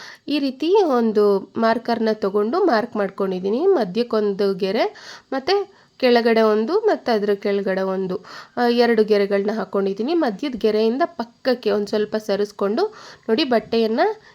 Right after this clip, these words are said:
ಈ ರೀತಿ ನಾವು ಗೆರೆ ಹಾಕ್ಕೊಂಡಿರ್ತೀವಲ್ಲ ಮಧ್ಯಕ್ಕೆ, so ಅಲ್ಲಿ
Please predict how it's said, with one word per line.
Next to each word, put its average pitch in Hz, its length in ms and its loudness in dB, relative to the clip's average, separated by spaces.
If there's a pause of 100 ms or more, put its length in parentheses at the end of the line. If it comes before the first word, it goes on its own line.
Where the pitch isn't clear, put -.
(120)
ಈ 226 80 2
ರೀತಿ 220 220 2
ನಾವು 214 180 2
ಗೆರೆ 208 180 2
ಹಾಕ್ಕೊಂಡಿರ್ತೀವಲ್ಲ 214 760 0
ಮಧ್ಯಕ್ಕೆ, 214 560 -2 (540)
so 285 140 -2
ಅಲ್ಲಿ 226 340 2